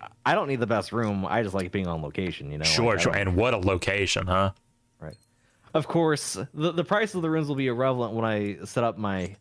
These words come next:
Speaker 1: my Kia Soul with a V for car camping, and I just travel the country like that. You know?
Speaker 2: <sighs> Hey, I tell you what. s-, speaking of this, um,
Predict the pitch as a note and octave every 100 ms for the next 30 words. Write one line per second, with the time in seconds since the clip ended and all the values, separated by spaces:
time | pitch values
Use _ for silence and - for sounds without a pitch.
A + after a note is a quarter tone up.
0 | - G2+ - A#2 F#2 - A2 F#2+ F#2 F2+
1 | G2+ G2+ F#2 F#2 _ _ - F#2+ E2 G#2
2 | G2+ F2 D#2+ E2 D#2+ D#2+ E2 E2+ D#2+ -
3 | F2 D#2+ D#2+ F2 D#2+ - D#2 C#2 C#2+ -
4 | D2+ - E2 D#2+ D#2+ - - - - -
5 | F3 D3 B2+ E3+ C3+ A#2+ A#2+ G2 - -
6 | - - B2+ B2+ E3 C3+ A#2+ A2 - G2+
7 | F2+ E2+ E2